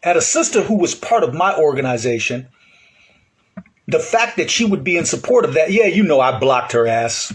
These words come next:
immediately. Yeah, you know, she, she immediately got blocked. You can't live on my page with that bullshit.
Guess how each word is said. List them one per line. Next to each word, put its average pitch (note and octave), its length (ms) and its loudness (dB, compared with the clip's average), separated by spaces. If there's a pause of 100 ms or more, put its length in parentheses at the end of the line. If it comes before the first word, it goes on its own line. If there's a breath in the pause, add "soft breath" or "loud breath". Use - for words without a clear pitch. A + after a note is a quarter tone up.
(140)
immediately. A#2+ 840 -2 (800 soft breath)
Yeah, D3 180 2
you C3+ 160 -2
know, B2 200 0
she, B2+ 320 -6
she - 280 -10 (160)
immediately D3 540 -2
got B2+ 300 0
blocked. B2 320 0
You C3+ 80 -6
can't B2+ 280 -2
live C3 200 0
on A#2+ 140 2
my C#3+ 180 2
page A#2+ 360 -4
with A2 160 -6
that A2+ 220 -2
bullshit. B2 500 -2